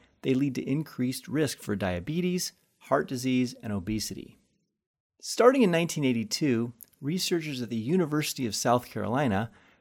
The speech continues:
received data about a set of seven thousand seven hundred forty-four healthy adult males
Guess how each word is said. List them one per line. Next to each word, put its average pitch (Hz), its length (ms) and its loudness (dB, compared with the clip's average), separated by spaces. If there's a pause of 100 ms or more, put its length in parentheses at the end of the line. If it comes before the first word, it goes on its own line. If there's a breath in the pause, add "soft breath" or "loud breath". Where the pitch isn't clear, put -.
(160 soft breath)
received 170 480 -4
data 151 400 2
about 127 200 -2
a 120 60 2
set 147 260 -2
of 117 120 -2
seven 226 480 0
thousand 196 580 2
seven 180 360 2
hundred 156 360 -2
forty-four 151 600 0
healthy 170 580 -2
adult 127 380 0
males 98 480 -4